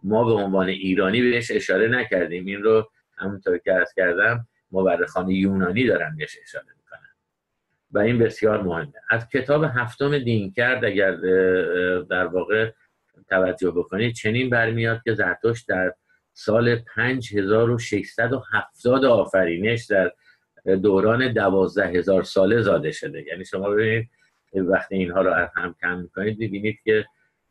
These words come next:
خب، یا از سوی دیگه در همون کتاب دو، دو تا سند یا یک، یک سند حداقل می‌دونم که داره که، م، سند مانوی از چین اشاره شده که مانی در سال،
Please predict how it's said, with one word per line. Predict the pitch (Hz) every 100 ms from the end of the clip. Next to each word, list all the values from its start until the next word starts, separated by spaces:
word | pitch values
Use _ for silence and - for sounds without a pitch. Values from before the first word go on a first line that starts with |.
| -
خب، | - 92 -
یا | 95 95 107 107
از | 98
سوی | - 117
دیگه | 110 113
در | 101 87
همون | 95 95 92 92
کتاب | - 110 110 _ 101
دو، | 104 -
دو | 113 117
تا | 113
سند | - 95 104 95
یا | 95
یک، | 95 101 -
یک | 98 110 110
سند | 104 98 104
حداقل | 101 90 90 85 101
می‌دونم | 107 113 113 110 101
که | 110 110 - - _ _ -
داره | 92 92 107
که، | - 107 107 107 -
م، | 98 95 92 87 -
سند | - 90 92 104
مانوی | 95 87 85 85 90 113 117 113 117 _ _ _ _ _ _
از | 85 85 -
چین | - 117 117
اشاره | 101 92 92 107
شده | 110 104 104 107
که | 110
مانی | 92 95 92 104 110
در | 95 90
سال، | - 104 107 98 87